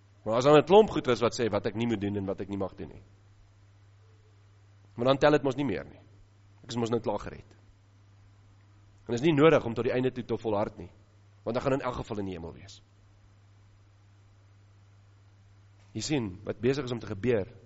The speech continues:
is, is besig om 'n vals sin van sekuriteit aan ons te gee. Ek dink daarin is tyd waar ons bly.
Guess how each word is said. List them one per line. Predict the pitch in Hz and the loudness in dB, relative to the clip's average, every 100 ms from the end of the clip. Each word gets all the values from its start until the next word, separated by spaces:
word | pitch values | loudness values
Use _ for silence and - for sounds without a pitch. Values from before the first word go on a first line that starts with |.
| - - - - - - - _ - | -20 -20 -20 -20 -20 -20 -20 _ -16
is, | 98 | -10
is | 110 | -6
besig | 98 151 131 104 | 0 0 0 -6
om | 107 | -6
'n | 101 | -8
vals | - - 165 160 - - - - | -6 -4 -4 -4 -8 -14 -16 -20
sin | - - 147 120 110 110 - - | -12 -2 -2 -2 -8 -12 -18 -10
van | 120 | -8
sekuriteit | 110 113 107 - 120 107 - 104 - - - - - | -6 -4 -6 -6 -8 -6 -4 -4 -6 -20 -20 -20 -8
aan | 101 | -6
ons | 92 | -6
te | - | -8
gee. | - 87 90 - - _ _ _ _ _ _ _ _ _ _ _ _ - _ _ _ _ - - | -14 -12 -14 -16 -20 _ _ _ _ _ _ _ _ _ _ _ _ -20 _ _ _ _ -20 -4
Ek | 127 | 2
dink | 131 147 | 4 4
daarin | 135 131 127 | 6 6 4
is | - | 2
tyd | 135 131 | -2 0
waar | 123 | 0
ons | 113 | 0
bly. | 101 101 | -2 -2